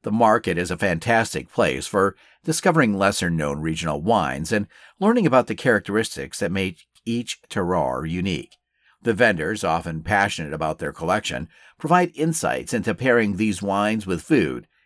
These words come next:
ensuring an authentic French dining experience. The allure of French pastries is undeniable, and at Marché Bastille, the range of sweet delicacies is a testament to the country's baking prowess.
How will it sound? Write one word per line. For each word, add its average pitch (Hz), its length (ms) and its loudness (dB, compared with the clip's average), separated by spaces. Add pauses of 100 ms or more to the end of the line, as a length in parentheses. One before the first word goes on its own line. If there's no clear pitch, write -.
(100)
ensuring 127 540 0
an 101 80 -4
authentic 95 540 0
French 87 360 -2
dining 73 360 -4
experience. 69 760 -2 (640)
The 127 120 4
allure 120 520 4
of 113 120 -2
French 107 300 -2
pastries 101 540 -4
is 107 240 -6 (140)
undeniable, 104 720 -2 (240)
and 110 240 -4
at 135 100 4
Marché 131 400 2
Bastille, 127 520 2
the 98 120 0
range 85 360 -2
of 110 120 -2
sweet 104 260 -4
delicacies 85 720 0 (260)
is 127 360 0
a 135 120 -2
testament 80 540 0
to 107 80 -6
the 104 120 -2
country's 82 420 -6
baking 82 360 -6
prowess. 85 560 0